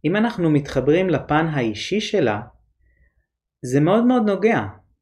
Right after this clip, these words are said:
אתה יודע, שאתה אומר שקרישנה שם והוא אוהב אותך,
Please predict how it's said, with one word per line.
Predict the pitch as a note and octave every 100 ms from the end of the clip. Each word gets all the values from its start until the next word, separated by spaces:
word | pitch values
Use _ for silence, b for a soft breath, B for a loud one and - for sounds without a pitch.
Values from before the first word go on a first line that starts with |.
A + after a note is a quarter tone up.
| _ _ _ _ _ _ _ _ -
אתה | C3
יודע, | D#3
שאתה | D#3 D3 C#3+
אומר | C#3 D#3+ F#3+
שקרישנה | F#3+ F#3+ E3 C#3+ C3 - F#3 F#3 D3+
שם | - D#3 D#3
והוא | C#3 B2
אוהב | B2 E3+
אותך, | G3+ - B2